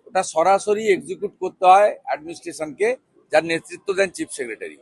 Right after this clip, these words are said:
এখানে মনোজ পন্থ থেকে নন্দিনী চক্রবর্তী, এরা ইলেকশন কমিশন সংক্রান্ত সমস্ত ফাইল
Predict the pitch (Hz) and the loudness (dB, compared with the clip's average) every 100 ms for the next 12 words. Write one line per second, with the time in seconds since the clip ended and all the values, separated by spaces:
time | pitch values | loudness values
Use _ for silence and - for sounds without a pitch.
0 | _ _ _ _ _ _ 139 165 202 220 | _ _ _ _ _ _ -2 4 6 6
1 | 202 180 190 - 196 190 202 208 190 180 | 2 -2 -4 -2 -4 -2 0 2 0 -6
2 | 196 196 196 185 196 190 208 175 175 190 | -8 -6 -6 -2 -4 -4 -2 0 6 6
3 | 135 - - _ _ - 143 190 220 - | 6 0 -10 _ _ -14 0 2 2 0
4 | 233 - 208 208 233 202 208 202 208 208 | -4 -4 -6 -6 -8 -8 -12 -4 -2 -2
5 | 147 131 165 196 202 220 214 - 156 165 | -6 -10 -10 -12 -8 -6 -6 2 2 2